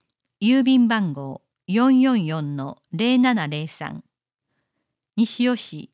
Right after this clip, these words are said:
西羽津町中田十四の二。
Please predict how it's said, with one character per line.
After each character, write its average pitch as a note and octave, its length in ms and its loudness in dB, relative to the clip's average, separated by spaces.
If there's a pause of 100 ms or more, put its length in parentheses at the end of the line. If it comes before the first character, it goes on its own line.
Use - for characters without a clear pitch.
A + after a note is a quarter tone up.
西 G#3 300 -4
羽 B3+ 160 0
津 B3 160 -4
町 D3 300 -6
中 D3+ 340 -8
田 D#3 320 -8
十 A3 300 -2
四 A3+ 280 0
の B2+ 140 -8
二。 D3 300 -10